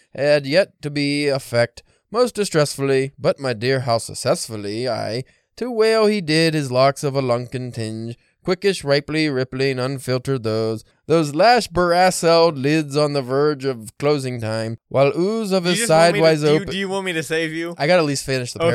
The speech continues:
Speaker 1: paragraph. It's only one, this is only one paragraph. While zoos of his sides wide open mouthed the breath of him,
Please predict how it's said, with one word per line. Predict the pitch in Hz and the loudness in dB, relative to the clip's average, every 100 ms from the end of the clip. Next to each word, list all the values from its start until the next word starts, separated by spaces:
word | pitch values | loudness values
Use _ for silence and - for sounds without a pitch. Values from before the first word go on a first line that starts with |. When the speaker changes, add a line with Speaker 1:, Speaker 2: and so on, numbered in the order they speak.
| 117 | 0
Speaker 1:
paragraph. | 120 110 110 | -2 -2 -6
It's | 127 | -8
only | 151 156 | -4 -4
one, | 143 165 | -4 -6
this | 196 | -10
is | |
only | 208 165 | -8 -8
one | 139 | -8
paragraph. | 127 120 - - _ _ - | -8 -8 -10 -16 _ _ 0
While | 147 175 | 4 4
zoos | 160 214 262 254 214 | 2 0 0 0 0
of | 208 | 2
his | 208 190 | 0 2
sides | 185 185 180 180 | 4 4 2 0
wide | 175 160 | 0 2
open | 147 156 160 151 | 0 0 -2 -4
mouthed | 139 139 135 - | 2 2 0 -6
the | 131 | -4
breath | 123 127 - | 0 0 -2
of | 131 | -8
him, | 123 117 113 | -4 -4 -6